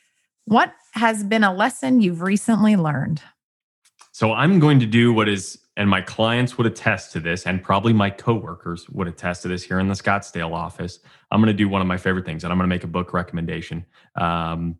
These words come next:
Speaker 2: as my lesson learned, because it was recommended to me. So it is a lesson learned, 'cause I didn't know anything of it. I love to read. Uh, I love to share good books when I find them. And I am currently reading a book,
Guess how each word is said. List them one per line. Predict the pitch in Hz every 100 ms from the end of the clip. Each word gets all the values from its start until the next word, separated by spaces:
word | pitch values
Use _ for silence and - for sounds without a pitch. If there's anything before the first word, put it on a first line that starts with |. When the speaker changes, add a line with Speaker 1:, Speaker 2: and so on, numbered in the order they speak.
| -
Speaker 2:
as | 92 87
my | 87 85
lesson | 85 87 85 82
learned, | 80 -
because | 95
it | 90
was | 85
recommended | 98 123 127 117 101
to | 107
me. | 156 185 -
So | - 92
it | 101
is | 143
a | 147
lesson | 143 139 131
learned, | 117 139 170
'cause | 104
I | 95
didn't | 117 117
know | 113 110
anything | 107 101 95
of | - - 110
it. | 135 - _ -
I |
love | 95 98 127 135
to | -
read. | 123 120 123 - -
Uh, |
I | 95 92 98
love | 98 92
to | 92
share | - 113 110 110
good | 107 98
books | 101 95 -
when | - 95
I | 92
find | - 92 92 92
them. | 90 - _ _ _ -
And | 95
I | 95
am | 95 92 - - - _
currently | - - 156 156 - 90 92 113 _ _ -
reading | 95 101 123 131
a |
book, | 101 92 92